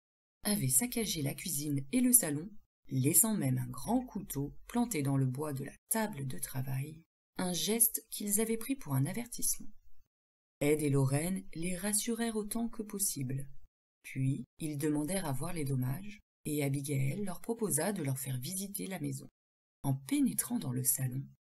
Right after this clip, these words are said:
Lorraine se retrouva submergée par les images colorées d'un bonheur passé. Une petite fille, portant des chaussettes blanches,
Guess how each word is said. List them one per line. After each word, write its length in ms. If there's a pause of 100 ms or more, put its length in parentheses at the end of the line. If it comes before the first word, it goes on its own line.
(140)
Lorraine 420
se 120
retrouva 460
submergée 880 (300)
par 100
les 240
images 340
colorées 540 (180)
d'un 180
bonheur 400
passé. 440 (640)
Une 280
petite 460
fille, 520 (180)
portant 300
des 120
chaussettes 420
blanches, 600